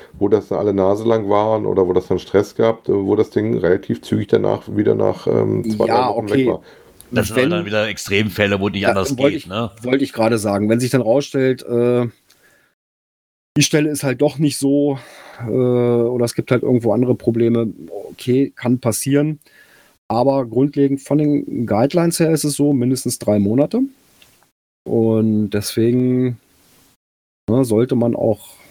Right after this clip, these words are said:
Speaker 2: so legen, dass sie auch länger liegen können.
Speaker 1: Ja, das Problem ist ja, dass du
Speaker 2: Ähm,
Speaker 1: nicht immer davon abhängig bist. Also ich kann mich zum Beispiel erinnern, dass hier so ein toller Nachtcache war im Ruhrgebiet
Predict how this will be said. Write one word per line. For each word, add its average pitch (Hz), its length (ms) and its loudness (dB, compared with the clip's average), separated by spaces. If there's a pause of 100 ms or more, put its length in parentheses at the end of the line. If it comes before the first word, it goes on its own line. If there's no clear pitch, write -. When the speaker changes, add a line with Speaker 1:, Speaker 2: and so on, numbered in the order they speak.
(300)
Speaker 2:
so 101 140 2
legen, 101 240 0
dass 90 160 -2
sie - 100 -2
auch 90 200 -4
länger 92 240 2
liegen 87 260 -2
können. 120 320 0
Speaker 1:
Ja, 92 140 -8
das 90 100 -8
Problem 92 320 2
ist 95 100 -4
ja, 110 100 4
dass 113 100 0
du 113 80 0
Speaker 2:
Ähm, 113 140 0
Speaker 1:
nicht 110 40 -4
immer 98 160 -4
davon 95 340 0
abhängig 92 440 0
bist. 95 180 0
Also 95 100 4
ich 90 60 -6
kann 95 140 2
mich 95 100 2
zum 90 200 -6
Beispiel 92 240 -2
erinnern, 92 220 0
dass 90 160 -4
hier 95 120 2
so 95 80 -2
ein 85 160 -4
toller 98 340 0
Nachtcache 95 560 -2
war 98 180 2
im 101 100 -4
Ruhrgebiet 95 580 0